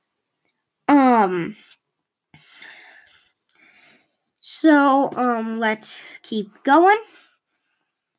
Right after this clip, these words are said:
So, goaltending, um,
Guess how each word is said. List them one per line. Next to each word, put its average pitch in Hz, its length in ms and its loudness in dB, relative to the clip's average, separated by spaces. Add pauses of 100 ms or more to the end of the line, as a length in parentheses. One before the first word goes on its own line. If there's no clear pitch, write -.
(1200)
So, - 640 0 (1200)
goaltending, 202 960 -2 (1120)
um, 240 480 -2